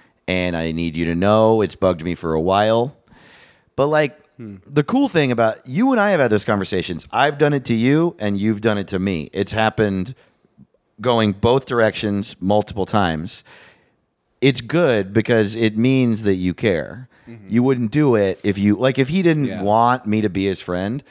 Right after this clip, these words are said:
Speaker 1: he would be like, "Fuck him," and
Speaker 2: Yeah.
Speaker 1: then stop hanging out.
Speaker 2: It sucks when they have a point.
Speaker 1: Yeah, and then, and that's the thing.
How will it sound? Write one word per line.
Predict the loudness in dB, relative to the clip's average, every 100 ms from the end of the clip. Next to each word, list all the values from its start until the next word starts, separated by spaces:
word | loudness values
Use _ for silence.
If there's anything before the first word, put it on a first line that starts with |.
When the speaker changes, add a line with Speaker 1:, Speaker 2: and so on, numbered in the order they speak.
| -20 -20 -4
Speaker 1:
he | 0
would | 2
be | 2
like, | 0
"Fuck | 0 0 0
him," | -4 -6 -4
and | -2
Speaker 2:
Yeah. |
Speaker 1:
then | 0 -2
stop | 0 -2
hanging | 0 -2 -2
out. | -4
Speaker 2:
It | -6
sucks | -2 -2 -2
when | -4 -4
they | -4
have | -4
a | -6
point. | -8 -8 -6 -10 -12 -4
Speaker 1:
Yeah, | 0 2 2 0
and | 0 2 2
then, | 2 2 2 2 -2 _
and | -2 0
that's | 0
the | -2
thing. | 0 0 0